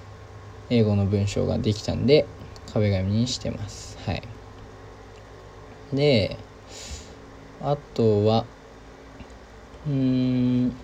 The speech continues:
あとはそうですね。えー、毎日の習慣みたいな感じでね、ちゃんと朝、えっと、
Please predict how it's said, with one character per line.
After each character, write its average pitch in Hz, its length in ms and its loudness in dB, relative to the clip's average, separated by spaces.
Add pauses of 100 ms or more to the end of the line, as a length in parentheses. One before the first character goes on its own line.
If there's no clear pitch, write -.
(340)
あ 160 80 0
と 156 120 4
は 113 100 8
そ 120 100 2
う 110 60 6
で 95 80 2
す - 100 -8
ね。 - 180 -6 (920)
え 107 760 2 (1200)
ー、 147 40 -6
毎 139 220 4
日 120 340 4
の 98 240 2 (140)
習 - 360 0
慣 131 200 2
み 131 160 4
た 120 80 4
い 104 60 6
な 104 80 4
感 98 240 4
じ 98 160 2
で 98 80 2
ね、 101 280 2
ち - 100 -2
ゃ 113 60 6
ん 110 60 4
と 101 320 4 (380)
朝、 110 520 2 (1400)
え 110 140 2
っ 101 40 0 (180)
と、 95 560 2